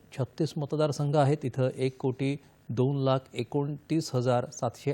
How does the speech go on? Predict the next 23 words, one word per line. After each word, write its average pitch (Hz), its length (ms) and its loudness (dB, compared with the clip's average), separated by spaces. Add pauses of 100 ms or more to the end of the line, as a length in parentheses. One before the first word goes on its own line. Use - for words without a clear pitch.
आठ 131 260 2
मतदार 135 360 0
आहेत, 135 200 2 (100)
तर 131 80 0
एकूण 127 300 0 (360)
दहा 127 340 2
हजार 135 240 2
एकशे 135 280 -4
सतरा 160 420 -4
मतदान 135 400 -2 (100)
केंद्र 110 200 0
आहेत. 107 260 2 (640)
ज्येष्ठ 117 300 0
नागरिक, 123 460 -2
दिव्यांग 120 480 0
यांच्यासाठी 113 680 0 (340)
विशेष 127 340 0
सुविधा 123 380 -2 (120)
केल्या 104 200 2
आहेत. 95 200 2 (460)
सर्व 180 420 2
मतदान 131 460 0
केंद्र 113 280 0